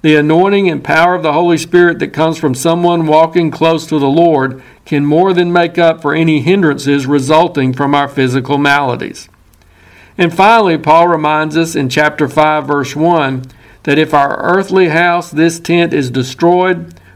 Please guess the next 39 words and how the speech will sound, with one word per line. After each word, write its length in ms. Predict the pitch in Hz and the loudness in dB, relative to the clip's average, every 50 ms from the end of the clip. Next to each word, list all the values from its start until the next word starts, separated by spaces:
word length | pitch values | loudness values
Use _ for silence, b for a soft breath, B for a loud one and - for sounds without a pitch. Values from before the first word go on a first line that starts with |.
| b b | b b
we 160 | 156 160 190 | 0 2 2
have 180 | 185 170 156 139 | 2 2 0 -2
a 100 | 131 117 | -4 -4
building 480 | 120 127 156 175 185 190 196 190 190 | 0 0 0 2 2 2 0 0 -2
from 220 | 185 185 190 196 170 | -2 -2 -2 0 2
God, 500 | 170 160 151 147 143 135 135 135 - - - | 2 2 2 2 0 -2 -4 -6 -8 -8 -4
a 160 | 131 123 131 | -4 -2 0
house 340 | 143 156 160 151 147 - 135 | 0 0 0 -2 -2 -4 -4
not 340 | 135 160 180 196 - - | 0 2 2 0 0 -2
made 240 | 160 160 156 151 143 | -2 -2 0 0 0
with 200 | 131 135 135 120 | 0 -2 -2 -2
hands, 520 | 120 127 131 131 127 123 123 120 127 143 - | -2 -2 -2 0 -2 -2 -4 -6 -8 -8 -6
eternal 680 | 135 131 127 131 - 151 156 165 170 165 160 160 156 | -4 -4 -4 -4 -4 -2 -2 0 0 0 -2 -2 -2
in 160 | 156 160 156 | -2 -2 0
the 100 | 156 151 | 0 0
heavens. 560 | 131 139 143 131 127 - - - - - - - _ _ _ _ _ b b b b b b b b b b b b | 0 0 0 -2 -2 -6 -10 -14 -16 -20 -20 -20 _ _ _ _ _ b b b b b b b b b b b b
We 120 | 202 226 | 0 0
can 160 | 208 240 208 | 2 0 0
comfort 340 | - 185 196 202 185 190 180 | 0 0 -2 0 0 0 0
ourselves 540 | 165 151 151 139 - 156 143 147 143 139 143 | 2 0 0 -2 -2 -2 0 0 0 0 0
in 80 | 147 143 | 0 0
the 80 | 143 | 0
knowledge 400 | 143 147 147 160 160 160 165 151 | 0 0 2 2 0 0 -2 -2
that 160 | 151 147 135 | -2 0 2
although 340 | 143 156 175 175 165 165 165 | 2 2 2 2 2 0 -2
this 240 | 156 143 147 139 127 | 0 -2 -2 -4 -4
physical 540 | - - - 185 190 175 175 165 160 170 151 | -4 0 0 0 0 0 -4 -4 -2 -2 2
body 400 | 139 160 165 170 170 165 160 165 | 2 4 4 4 2 2 2 0
is 180 | 170 175 170 | 0 0 -2
faltering, 720 | - - 165 170 180 180 175 175 135 127 123 127 123 123 127 b b b b b b b b b | -2 2 2 4 4 4 2 0 -2 -2 0 0 -2 -4 -8 b b b b b b b b b
we 160 | - 180 190 | 2 2 2
can 200 | 180 190 180 170 | 4 2 2 4
look 220 | 170 170 170 170 - | 4 2 0 -2 -2
forward 320 | 156 151 151 156 160 147 | 0 2 2 2 0 0
to 100 | 143 127 | -4 -4
something 540 | 120 - 160 160 165 160 165 165 156 147 131 | -4 -2 0 -2 -2 -2 -2 -2 -2 -2 0
better 340 | 151 151 151 147 135 123 123 | 0 0 0 0 0 -2 -2
in 200 | 139 143 139 139 | -2 -2 -2 -2
eternity. 680 | 135 135 - 151 147 143 131 113 92 - - - | -4 -4 -2 -2 -2 -2 -2 -4 -6 -8 -10 -12